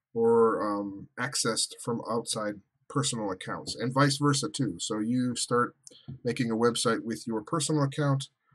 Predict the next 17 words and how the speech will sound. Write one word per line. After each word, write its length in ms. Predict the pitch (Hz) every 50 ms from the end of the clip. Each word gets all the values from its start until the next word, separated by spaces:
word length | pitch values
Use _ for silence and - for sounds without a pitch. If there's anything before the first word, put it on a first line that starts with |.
| _ - - -
students 520 | - - - 143 135 131 131 117 - -
with 260 | 131 117 113 110 - - -
institutional 580 | 135 135 - 120 - - 143 135 139 131 120
accounts 440 | 117 - - 127 117 110 104 - -
may 200 | 117 117 120 117
have 260 | 113 101 113 110 104
restrictions 640 | 107 101 - - - 135 135 - - 120 113 107 98 107
on 120 | 104 104
being 300 | 101 110 107 104 107 101
able 160 | 101 101 107 101 - -
to 220 | 101 95 95 - _ _ _ _ _ _ _ _ _ _ _ _ _ _ _ _ _ - - -
see 320 | - - - 117 107 104
those 460 | 95 101 101 101 98 95 - - - - _ _ _ _ _ _ _ _ _ _ _ -
websites 680 | 113 131 139 135 - 117 107 104 - - - - - - - -
outside 560 | 131 151 170 - - - 143 135 127 120 107
of 140 | 101 95 98
their 260 | 107 104 104 104